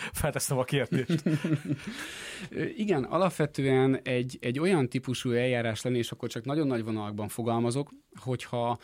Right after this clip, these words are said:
Speaker 2: a mostani felszámolási eljárások tapasztalatait megnézzük, akkor azt látjuk, hogy a magyarországi felszámolási eljárások túlnyomó többsége, tehát kilencvenötnél nagyobb százaléka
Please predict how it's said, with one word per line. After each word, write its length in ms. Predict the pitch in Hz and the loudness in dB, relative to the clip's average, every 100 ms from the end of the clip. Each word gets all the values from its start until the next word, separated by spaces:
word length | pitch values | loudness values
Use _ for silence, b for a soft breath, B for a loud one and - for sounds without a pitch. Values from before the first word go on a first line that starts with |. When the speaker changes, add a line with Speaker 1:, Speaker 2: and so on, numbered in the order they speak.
| B B | B B
Speaker 2:
a 100 | - | -2
mostani 360 | 123 185 - 143 | 0 2 2 0
felszámolási 800 | - 131 139 135 120 113 104 - | 2 0 0 0 0 0 -2 -4
eljárások 340 | 120 113 - | -4 -4 -6
tapasztalatait 920 | 107 127 131 - 117 110 104 107 101 - | -4 -2 -2 -2 -2 -2 -2 -4 -4 -4
megnézzük, 720 | 104 110 123 135 175 196 - - | -2 2 2 0 -2 -4 -8 -6
akkor 480 | 120 - - 117 - | -6 -6 -6 -4 0
azt 240 | 143 165 | -2 0
látjuk, 480 | 170 127 113 127 127 | 0 0 -2 -4 -6
hogy 220 | - 117 | -6 -4
a 320 | 113 107 107 113 | -2 -2 -2 -4
magyarországi 720 | 110 139 175 123 107 113 107 | -6 -4 -2 -2 -4 -4 -6
felszámolási 920 | 104 123 135 - 120 113 110 104 - | -4 -4 -2 -2 -2 -2 -2 -6 -6
eljárások 520 | 113 113 113 110 113 - _ | -2 -2 -2 -4 -8 -10 _
túlnyomó 560 | 165 170 143 113 104 | 2 4 4 4 2
többsége, 760 | 104 107 101 - 98 104 - 107 _ | -2 -4 -6 -6 -8 -8 -10 -12 _
tehát 400 | 117 107 104 - b b _ | -8 -6 -8 -14 b b _
kilencvenötnél 1200 | 143 131 110 - 110 107 - 120 113 107 104 107 - | 0 0 -2 -4 -8 -8 -8 -10 -10 -10 -10 -12 -8
nagyobb 300 | 123 120 101 | -4 -2 -2
százaléka 840 | - 113 113 110 113 113 - 139 | -2 0 2 2 2 2 2 0